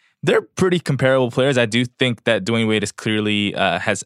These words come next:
had a better career, uh, just by all metrics, just fame standards, by popularity. Even, like,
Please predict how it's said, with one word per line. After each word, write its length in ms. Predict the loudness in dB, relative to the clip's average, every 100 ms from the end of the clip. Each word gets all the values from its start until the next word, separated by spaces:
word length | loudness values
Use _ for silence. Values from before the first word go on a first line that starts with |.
| -4
had 220 | 0 0
a 60 |
better 260 | 0 0 -2
career, 560 | -2 -4 -2 0 0 0
uh, 160 | -2
just 240 | -4 -8 -2
by 140 | 0
all 160 | 0 0
metrics, 500 | -2 -2 -2 -4 -4
just 220 | -6 -8 -14
fame 480 | -2 0 2 0 -2
standards, 680 | -2 -2 0 0 0 -4
by 200 | -2 -2
popularity. 840 | 0 -2 -2 -2 0 2 2 0 -2
Even, 380 | -2 -4 -2 -2
like, 260 | -4 -4